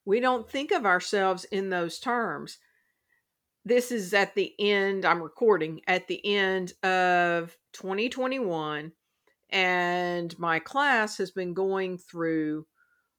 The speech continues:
a special Christmas series. And one of the things that I've noticed in the midst of that was the fact that God chose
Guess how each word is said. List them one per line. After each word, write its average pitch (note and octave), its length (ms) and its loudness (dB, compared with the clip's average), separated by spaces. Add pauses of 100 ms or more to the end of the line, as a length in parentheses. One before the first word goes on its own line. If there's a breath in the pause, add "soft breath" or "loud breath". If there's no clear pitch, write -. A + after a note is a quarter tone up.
(240)
a G3+ 140 0
special F#3+ 500 0
Christmas E3+ 560 -6
series. F3 640 -2 (880)
And G#3 220 2
one C4 180 2
of E4+ 100 -4
the E4 120 -2
things G3 480 -2
that F#3 160 2
I've E3+ 200 6
noticed G#3 760 -2
in F#3 160 -4
the F3+ 80 -4
midst A3 400 -2
of E3+ 160 0
that D#3+ 420 -2 (500)
was G3 220 0
the G3 160 -2
fact G#3 560 4 (100)
that E3 760 2
God G#3+ 400 6
chose D#3+ 840 -4